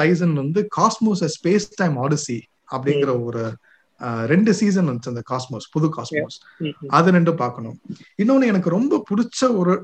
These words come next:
Speaker 1: டாக்குமெண்ட்ரி, அது வந்து Ascent of Man அப்படின்னு ஒரு விஷயம், ஜேக்கப் ரொனாவ்ஸ்கி. See, it's a, ஒரு கொஞ்சம் பழைய இது, Ascent of Man அப்படிங்கிற ஒரு விஷயம் வந்து கண்டசென்டிங்கா இருந்தாலும்,
Speaker 2: ஓகே.
Speaker 1: you can discount அந்த ப்ரொனோவ்ஸ்கியோட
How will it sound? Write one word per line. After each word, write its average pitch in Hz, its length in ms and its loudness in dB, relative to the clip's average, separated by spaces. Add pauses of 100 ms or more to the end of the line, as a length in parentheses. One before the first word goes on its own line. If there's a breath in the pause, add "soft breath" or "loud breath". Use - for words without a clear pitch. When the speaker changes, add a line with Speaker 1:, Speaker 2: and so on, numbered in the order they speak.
Speaker 1:
டாக்குமெண்ட்ரி, 139 460 0 (360)
அது 139 240 -2
வந்து 185 80 0
Ascent 208 420 0
of 190 140 2 (160)
Man 139 260 2 (180)
அப்படின்னு 135 240 -4
ஒரு 127 160 -2
விஷயம், 117 300 -8 (360)
ஜேக்கப் 185 440 0
ரொனாவ்ஸ்கி. 143 600 -2 (560 soft breath)
See, 220 240 0 (160)
it's 185 160 0
a, 190 280 4 (100)
ஒரு 180 280 2
கொஞ்சம் 233 320 2
பழைய 190 300 6
இது, 190 180 2
Ascent 175 360 -2
of 214 120 4 (140)
Man 180 340 2 (160)
அப்படிங்கிற 180 340 2
ஒரு 185 160 4
விஷயம் 180 300 0
வந்து 156 280 0
கண்டசென்டிங்கா 165 340 2
இருந்தாலும், 147 600 0 (380 loud breath)
Speaker 2:
ஓகே. 147 300 4 (100)
Speaker 1:
you 190 100 0
can 196 400 2
discount 185 440 4 (260)
அந்த 160 800 2
ப்ரொனோவ்ஸ்கியோட 208 880 2